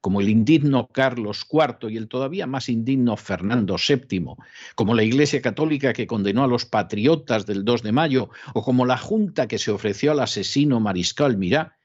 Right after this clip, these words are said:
están dispuestos a descender a cualquier indignidad.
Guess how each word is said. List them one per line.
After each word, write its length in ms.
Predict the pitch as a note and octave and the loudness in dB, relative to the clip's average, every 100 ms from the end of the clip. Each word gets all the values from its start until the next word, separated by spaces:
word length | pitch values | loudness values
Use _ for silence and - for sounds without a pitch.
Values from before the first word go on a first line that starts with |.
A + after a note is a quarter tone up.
| _ - | _ -8
están 440 | F#2+ - D#3+ D#3+ | -6 -4 -4 -4
dispuestos 920 | G3 - - C3+ C#3+ - - A#2+ - - | -4 -4 -2 0 0 -2 -4 -4 -4 -10
a 100 | - | -10
descender 800 | D#2+ A#2 - F2 D#2+ G2+ G2+ - _ - | -4 -4 -2 -4 -2 0 0 -4 _ -4
a 180 | A2 - | -2 -2
cualquier 520 | D#2+ B1 - A2 G2 | -8 -8 -2 0 0
indignidad. 680 | - D#2+ D#2+ F2 D#2 - | -2 -10 -8 -6 -4 -6